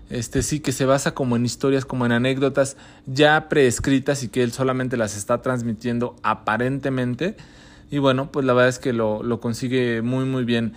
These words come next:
Eh, Caso Clínico, pues bueno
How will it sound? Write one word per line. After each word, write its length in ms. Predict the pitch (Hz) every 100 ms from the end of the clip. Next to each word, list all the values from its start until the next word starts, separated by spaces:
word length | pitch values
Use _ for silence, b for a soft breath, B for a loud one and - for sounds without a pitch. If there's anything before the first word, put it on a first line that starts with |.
| B B -
Eh, 1200 | 131 127 123 123 123 120 120 120 120 120 113 - -
Caso 260 | - 175 180
Clínico, 420 | 170 170 175 170
pues 140 | 131 113
bueno 300 | 113 104